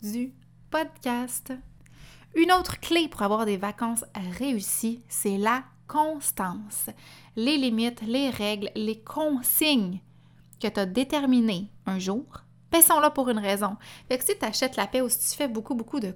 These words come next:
contournements de règles habituelles pendant tes vacances, ben, attends-toi à un retour à la routine ou à la réalité un peu plus ardu. Les adultes, on comprend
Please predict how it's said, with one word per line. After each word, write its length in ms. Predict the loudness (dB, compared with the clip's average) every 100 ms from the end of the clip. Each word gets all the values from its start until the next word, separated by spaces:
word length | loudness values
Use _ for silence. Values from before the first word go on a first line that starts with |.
| -4
contournements 720 | 0 2 2 -2 -2 -2 0
de 80 | 2
règles 320 | 4 2 2
habituelles 580 | 0 0 0 4 4 4
pendant 220 | 4 2
tes 140 | 2 0
vacances, 440 | -2 -2 0 0
ben, 120 | -4 6
attends-toi 560 | 6 8 2 2 2 4
à 140 | 4
un 120 | 2
retour 320 | 0 -2 -2
à 60 | -2
la 100 | -2
routine 320 | -4 -4 -2
ou 80 | -2
à 60 | -2
la 100 | -2
réalité 420 | -2 -4 -2 0
un 100 | 2
peu 180 | 0 -2
plus 1120 | 2 6 8 8 4 -2 -14 -12 -2 2 4
ardu. 420 | 4 0 -4 -6 -14 -20 -20 -8
Les 140 | -2 2
adultes, 300 | 2 2 0
on 80 | -4
comprend 440 | -4 -4 -4